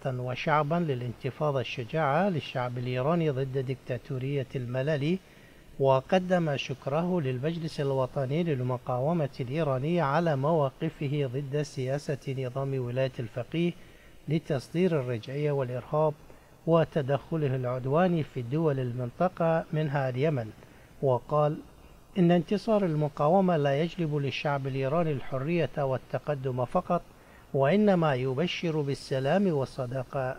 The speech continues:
في المنطقة وخلاص الدول الإسلامية من شر النظام.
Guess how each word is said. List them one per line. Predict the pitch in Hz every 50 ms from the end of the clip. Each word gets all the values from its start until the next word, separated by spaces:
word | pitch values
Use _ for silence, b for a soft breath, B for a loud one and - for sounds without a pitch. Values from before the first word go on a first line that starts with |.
| - -
في | 180
المنطقة | 170 156 131 131 139 135 120 - 180 180 - - 190 196 202
وخلاص | 175 147 - - - 131 127 135 170 185 - -
الدول | 185 151 123 117 139 180 202 190 185
الإسلامية | 175 165 160 - - - 151 143 135 135 151 160 156 147
من | 135 131 127 120
شر | - - 147 139 135
النظام. | 143 143 151 165 170 156 135 113 107